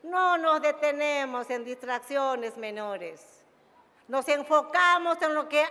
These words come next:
hay que enfocarse, en lo más importante para la patria, que es su desarrollo, su crecimiento económico, su seguridad ciudadana y demás trabajo que hay que hacer por el país.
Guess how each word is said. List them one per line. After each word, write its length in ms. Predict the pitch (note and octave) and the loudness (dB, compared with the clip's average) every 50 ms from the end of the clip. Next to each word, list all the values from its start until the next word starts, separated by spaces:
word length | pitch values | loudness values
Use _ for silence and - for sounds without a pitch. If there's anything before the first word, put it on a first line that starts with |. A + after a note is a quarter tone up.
| D4+ - | 0 2
hay 260 | E4 E4+ E4+ E4+ E4+ | 4 4 4 4 2
que 140 | E4+ E4+ D#4+ | 2 2 2
enfocarse, 1000 | D#4 D#4+ D#4+ E4 D#4+ D4 D#4 - E4+ E4 D#4 D4+ C4+ C4 - - A3 F3+ D3+ B2+ - - - _ - _ _ _ _ _ _ _ _ - | 2 2 2 2 0 0 2 0 0 2 2 0 -2 -4 -10 -10 -10 -10 -10 -12 -18 -20 -20 _ -20 _ _ _ _ _ _ _ _ -4
en 160 | - D4+ D4+ D#4+ | 0 0 2 4
lo 140 | E4 F4 | 2 2
más 260 | F4 F#4+ G4 G4 F#4+ F#4+ | 4 6 4 4 4 0
importante 960 | F#4 E4+ D#4+ - E4 E4 D#4+ D#4+ E4 - F#4 F4 F4 E4 D#4+ D4+ D4+ D4+ C#4+ | -4 -4 0 2 4 4 4 2 0 2 4 6 6 6 4 0 -2 -2 -2
para 280 | D4 D4 C#4+ C#4 C#4 | 0 0 0 0 2
la 220 | C4+ C4+ C4+ C4+ C4+ | 0 0 0 -2 0
patria, 600 | C#4+ C4+ B3+ B3 - - G#3 G#3 G3 F3 D#3+ D3+ - - - - - _ _ _ _ _ - | 0 2 2 0 0 -6 -8 -6 -6 -6 -8 -8 -12 -18 -20 -20 -20 _ _ _ _ _ -2
que 160 | - D4+ D#4+ | 4 4 4
es 100 | D#4+ D#4+ | 4 4
su 120 | D#4 D#4+ D4+ | 0 -4 2
desarrollo, 960 | C#4+ D4 C#4+ C#4+ D4 C4 C4 B3+ D4 E4 E4+ E4 D#4+ D#4 D4 C#4 C#4 C4+ B3+ | 2 2 2 4 2 2 2 4 4 4 6 6 6 4 4 2 -2 -2 -2
su 120 | C4+ C#4 | -6 -6
crecimiento 760 | - C#4 C#4+ C#4 C#4+ C#4+ C4+ C4+ C#4+ C#4+ C#4+ C#4 C#4+ C#4 C#4 | -2 -2 -2 -2 -4 -10 -4 -2 -2 -2 -2 -2 -2 0 0
económico, 1200 | C4+ C4 C4+ C4+ C4+ C#4 C#4+ D#4 D#4+ E4 D#4+ D#4 D4+ C#4 C#4 C4 A#3+ - - A#3+ A3 F#3+ E3+ - - - - _ _ _ _ - _ | 0 0 0 -2 -2 -2 0 0 2 2 2 2 0 -2 -6 -10 -10 -10 -8 -6 -6 -6 -8 -10 -16 -20 -20 _ _ _ _ -20 _
su 140 | - D#4 - | -8 -6 2
seguridad 640 | F4+ D#4+ D4+ C4 D4 C#4+ C#4+ C#4+ C4+ C#4+ C#4+ C#4+ C#4+ | 2 2 2 2 -2 -6 -4 -2 -2 0 0 -2 -2
ciudadana 1120 | C#4+ C4+ C4 C4 B3+ C4 C4+ D#4 D#4 D#4+ E4 D#4+ D4+ C#4 B3+ A#3+ A3 G3 F3+ F3+ - - - - _ _ _ _ _ _ _ _ _ | -4 -4 0 2 2 2 2 0 0 2 2 0 0 -2 -2 -4 -4 -4 -6 -8 -10 -14 -20 -20 _ _ _ _ _ _ _ _ _
y 140 | - E4+ F4 | -12 -8 -4
demás 1000 | F4 F4 F4+ E4+ E4+ F4 F4 E4+ D#4+ C#4+ - - - - - - - - - _ _ _ _ _ _ _ _ _ _ | -2 -2 -2 0 0 0 0 0 0 -2 -4 -6 -12 -14 -16 -16 -18 -20 -20 _ _ _ _ _ _ _ _ _ _
trabajo 720 | - C#4+ D4 D4+ D#4 E4 E4 E4 D#4+ D4 D4+ - C#4 B3 C4 | -4 0 0 2 2 2 4 4 4 2 2 0 -4 -4 -2
que 100 | - C#4 | -4 -4
hay 140 | C4+ C4+ C4+ | -2 -2 -4
que 120 | C4+ C4+ B3+ | -4 -4 -4
hacer 520 | A#3+ A#3+ A#3 - C#4 C#4 C4 B3+ A#3+ - | -4 -4 -4 -4 -4 -2 -2 -4 -4 -6
por 200 | - A#3+ A3+ A3 | -4 -4 -4 -2
el 180 | A3+ A3 G#3+ G3+ | -4 -6 -6 -8
país. 800 | - G#3+ G3+ F#3+ F#3 F3+ E3 D#3 D3+ - - - - - - | -8 -6 -6 -6 -6 -8 -10 -14 -16 -18 -20 -20 -20 -20 -20